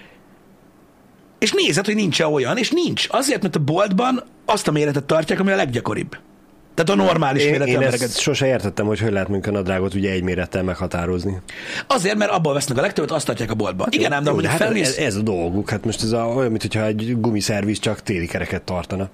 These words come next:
Speaker 2: és nyárit nem.
Speaker 1: Például a Levi'snél úgy van, hogy egy harminchárom, harmincnégyes derékmérethez általában harminckettes, harmincnégyes lábméret, vagy, ö, lábhossz
Speaker 2: Mhm.
Speaker 1: van. Ugye ezt határozza meg, tudjátok, van a W, meg az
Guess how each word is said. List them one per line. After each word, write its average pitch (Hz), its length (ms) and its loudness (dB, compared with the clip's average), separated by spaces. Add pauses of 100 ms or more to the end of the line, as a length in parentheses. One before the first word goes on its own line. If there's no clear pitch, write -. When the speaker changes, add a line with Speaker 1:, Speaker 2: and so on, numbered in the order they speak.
(200)
Speaker 2:
és 101 160 -4
nyárit 95 340 -2
nem. 87 180 -4 (640)
Speaker 1:
Például 233 340 0
a - 20 0
Levi'snél 156 420 0
úgy 160 160 0
van, 143 100 0
hogy 143 120 -2
egy 117 100 -4
harminchárom, 135 640 0
harmincnégyes 127 720 0
derékmérethez 143 880 0 (340)
általában 156 440 2
harminckettes, 139 640 -2
harmincnégyes 123 680 0
lábméret, 101 540 -4
vagy, 127 240 -2
ö, 127 100 0
lábhossz 117 480 0
Speaker 2:
Mhm. - 60 -6
Speaker 1:
van. 87 140 -4 (640)
Ugye 165 200 0
ezt 156 120 0
határozza 135 480 0
meg, 123 160 -2
tudjátok, 127 380 -2
van 135 100 0
a 120 140 0
W, 247 480 0 (180)
meg 143 120 -2
az 123 100 0